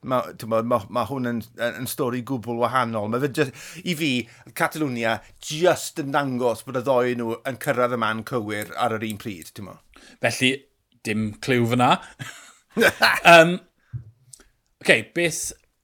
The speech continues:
Speaker 2: am i ni feddwl am meddwl tactegol o ddoi? T'mo, ma' Remco, mae e'n taro fi fel rhywun sy ddim wedi astudio seiclo.
Speaker 1: Mm.
Speaker 2: Sy'n, t'wod,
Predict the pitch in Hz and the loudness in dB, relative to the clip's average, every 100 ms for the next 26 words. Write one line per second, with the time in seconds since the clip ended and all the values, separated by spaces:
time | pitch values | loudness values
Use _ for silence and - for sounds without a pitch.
0 | - 151 143 143 - 147 143 135 143 123 | -2 0 0 -4 -4 -2 0 2 2 2
1 | 131 127 131 127 120 - _ _ _ - | 0 0 -2 -4 -8 -18 _ _ _ -8
2 | 147 143 - 151 - 170 123 160 151 127 | -4 -4 -4 -6 0 2 4 2 2 0
3 | 98 90 _ _ _ 147 143 165 185 185 | -2 -6 _ _ _ -6 -4 2 4 2
4 | 156 - 131 98 - _ _ _ _ _ | -2 -4 -2 -2 -4 _ _ _ _ _
5 | _ _ _ _ _ 131 135 135 - 180 | _ _ _ _ _ -2 0 0 0 4
6 | 160 165 165 131 113 123 123 123 - - | 6 6 6 4 0 2 0 -2 -6 -20
7 | _ _ _ _ _ _ _ _ _ _ | _ _ _ _ _ _ _ _ _ _
8 | 135 139 135 135 127 - 135 131 131 127 | -4 0 2 0 -2 0 2 2 0 -2
9 | 135 135 135 135 - - 160 117 131 123 | 0 2 0 0 -2 2 0 2 -2 0
10 | 123 - 104 87 - - - - 175 143 | -2 -2 -6 -8 -10 -20 -20 -8 -4 -4
11 | 107 _ - 135 127 120 120 - - | -4 _ -4 0 0 0 -4 -4 -4